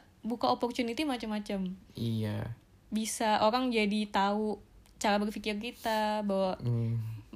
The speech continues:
Speaker 1: eh, oh iya, cara berpikirnya menarik, punya pemikiran yang bagus,
Speaker 2: Hmm.
Speaker 1: dan ya itu,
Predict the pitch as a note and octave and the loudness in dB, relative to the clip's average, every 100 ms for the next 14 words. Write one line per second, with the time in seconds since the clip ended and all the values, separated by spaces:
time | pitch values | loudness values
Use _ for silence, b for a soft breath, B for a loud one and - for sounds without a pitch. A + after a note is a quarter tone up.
0 | - - G3 G3 F#3+ F#3+ F#3+ G#3 - G#3 | -8 -2 2 2 0 0 -2 -6 -2 -2
1 | G3+ - G3+ G3+ G3 G#3 G#3+ - - G#3+ | -2 -6 -2 0 0 -2 -8 -18 -2 0
2 | G3+ G#3 G#3 G3 G#3 A3+ A#3+ G#3+ G3+ G#3+ | 2 0 -2 -2 -2 -2 -2 0 0 0
3 | A#3+ B3 A#3+ A#3 A3+ A3+ G#3 G3+ G3+ G3+ | 0 0 2 2 0 -2 -2 0 -2 -2
4 | G3+ G3+ G#3 G#3 G3 G3 B B B - | -2 -2 -2 -2 -2 -6 B B B -2
5 | F#3 F#3 G3 A3+ A#3+ A#3 A#3 A#3+ F3+ A#2 | 0 0 -2 -2 0 2 2 0 0 0
6 | A2+ A2+ - - G#3 G3 G3 G3 B3+ | 0 -2 -8 -8 0 2 2 -2 -4